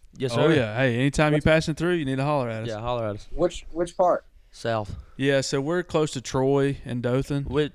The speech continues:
Speaker 1: it's like
Speaker 3: Okay.
Speaker 1: an hour and forty minutes to get to Montgomery, if that tells you anything.
Speaker 2: Yeah.
Speaker 3: Yeah, yeah. I've been, I've been in, uh,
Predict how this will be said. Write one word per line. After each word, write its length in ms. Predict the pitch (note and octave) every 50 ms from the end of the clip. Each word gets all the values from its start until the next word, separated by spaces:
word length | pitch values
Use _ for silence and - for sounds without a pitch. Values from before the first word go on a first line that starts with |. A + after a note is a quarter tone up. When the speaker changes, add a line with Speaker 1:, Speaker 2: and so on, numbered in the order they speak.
| - -
Speaker 1:
it's 200 | D3+ C#3+ - - - -
like 260 | - D3 D3+ D3 - C#3
Speaker 3:
Okay. 140 | C#3 - G#2+ A#2
Speaker 1:
an 200 | C3 C3+ B2 - _ _ -
hour 360 | C#3 C#3+ C#3+ D3 D3+ D3 C#3
and 180 | B2 A2+ -
forty 300 | _ - C#3 C3+ C3 B2
minutes 260 | A#2+ A#2 A2+ G#2 G#2 -
to 60 | -
get 80 | A#2+
to 60 | A2 G#2
Montgomery, 440 | G#2 G2+ G2+ G2+ G#2 G2 G2 G2+
if 80 | G2+ G#2
that 160 | G#2 G2 -
tells 200 | - G#2 G2+ G2+
you 80 | G#2 G#2+
anything. 260 | G#2 G#2+ A2 A2 G#2+
Speaker 2:
Yeah. 220 | B2+ A#2+ A#2 A2+ B2+ - - _ - - - - -
Speaker 3:
Yeah, 180 | - D#3+ F#3+ F3
yeah. 220 | D#3+ C3+ - - - - -
I've 120 | D#3+ E3+
been, 200 | F3 A#3 A#3 G#3 - - -
I've 140 | F3+ G3 F#3+
been 160 | A3 A3 G#3
in, 160 | G3+ F#3+ F#3
uh, 440 | F3 E3 D#3+ D#3 D3 C#3+ C#3 C3 B2